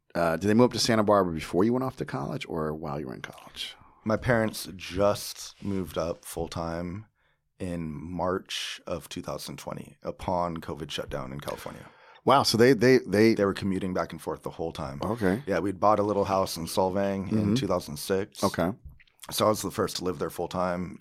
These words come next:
Speaker 2: We, I was home for a summer working in a, in a tasting room. Um, and then, and then Jess and I moved into that house in oh nine. Um, but yeah, my parent, you know, my dad kept working 'cause he had to, he had to support the, uh,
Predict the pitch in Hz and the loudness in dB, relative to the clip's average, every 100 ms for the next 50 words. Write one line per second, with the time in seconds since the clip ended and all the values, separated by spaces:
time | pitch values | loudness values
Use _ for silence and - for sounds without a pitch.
0 | - 87 82 80 - 95 85 - 76 - | -10 -8 -8 -6 -4 -2 -4 -6 -8 -4
1 | 87 85 80 85 87 82 - 90 80 - | -4 -4 -6 -8 -8 -8 -6 -6 -6 -10
2 | - 85 73 101 - 90 87 87 76 - | -8 -8 -4 -4 -4 -6 -4 -6 -10 -18
3 | - - - - 90 87 85 80 76 85 | -20 -20 -18 -10 -6 -6 -8 -10 -12 -16
4 | _ - 92 90 82 - 95 85 87 92 | _ -6 -4 -4 -6 -8 -6 -4 -2 -4
5 | - 87 82 80 73 80 78 - 82 78 | -4 -4 -4 -6 -8 -8 -8 -6 -6 -6
6 | 73 - 90 78 78 80 76 - - 85 | -8 -6 -8 -6 -6 -6 -8 -12 -10 -8
7 | 80 78 85 95 82 87 87 - 98 78 | -6 -6 -4 -4 -4 -4 -6 -4 -4 -4
8 | 76 85 80 101 82 90 95 107 95 - | -8 -12 -8 -6 -4 0 0 0 -4 -2
9 | 101 - 65 - - - - 87 73 - | -2 -2 -10 -14 -20 -20 -6 -4 -4 -6
10 | - - 101 92 87 - 110 98 - 92 | -10 -2 2 2 0 2 4 4 0 -2
11 | - 123 98 90 - 92 92 90 | 4 6 6 2 0 2 2 2